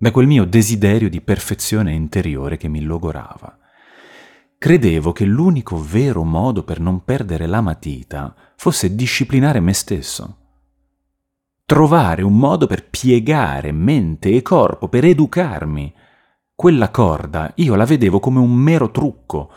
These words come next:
per nascondere la mia manifesta incapacità. Ma non era così. Quella corda era un modo per andare avanti, per continuare il grande percorso, quello importante,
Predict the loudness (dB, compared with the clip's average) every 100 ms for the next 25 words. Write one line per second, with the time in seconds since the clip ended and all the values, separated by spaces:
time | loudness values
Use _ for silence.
0 | -20 _ -4 0 0 0 -2 -2 -2 -6
1 | -8 -12 _ _ -6 -2 2 4 2 2
2 | 2 2 0 -2 -4 -4 -4 -4 -6 -8
3 | -8 -10 -10 -12 _ _ _ _ _ _
4 | _ _ _ _ _ _ _ _ _ _
5 | _ _ -4 -2 0 0 -2 -4 -8 -10
6 | -12 _ _ _ _ _ _ _ _ _
7 | _ _ _ _ _ -6 -4 -2 -4 -4
8 | -4 -6 -10 -14 -16 _ _ _ -4 2
9 | 4 4 4 0 0 -2 -2 0 0 0
10 | -2 -4 -10 -12 -6 -2 -2 -4 -6 -12
11 | -16 -18 -18 _ _ _ -20 -6 0 0
12 | 4 4 4 4 6 6 4 0 -4 -4
13 | 0 2 2 0 -4 -6 -2 -2 -2 -6
14 | -2 0 4 2 2 -2 -4 -2 0 0
15 | -4 -10 -14